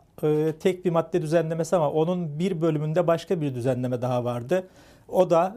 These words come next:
e, Ekim sonuna kadar yurt dışında elde edilen,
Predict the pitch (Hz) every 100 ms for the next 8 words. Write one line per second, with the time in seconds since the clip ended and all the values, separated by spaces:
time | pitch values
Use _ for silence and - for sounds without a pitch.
0 | 202 151 151 156 160 196 156 - 190 -
1 | 175 165 190 185 143 151 165 180 180 -
2 | 160 156 143 139 131 123 123 147 175